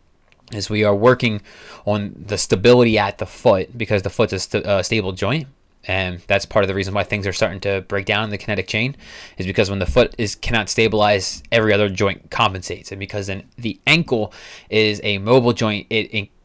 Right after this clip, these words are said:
uh, what do you call it? It compensates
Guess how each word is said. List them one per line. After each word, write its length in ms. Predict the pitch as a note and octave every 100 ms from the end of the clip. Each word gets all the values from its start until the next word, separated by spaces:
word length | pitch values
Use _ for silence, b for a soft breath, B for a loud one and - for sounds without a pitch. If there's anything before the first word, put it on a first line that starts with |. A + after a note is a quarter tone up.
| _ -
uh, 280 | G2+ F#2+ G2
what 720 | - - _ _ _ _ _
do 60 | G2
you 60 |
call 200 | - F2+
it? 100 | - - B B B B B B _ -
It 400 | G2+ - - - b b b b -
compensates 960 | - C#3+ B2+ F#2+ G2 F#2 F#2 - -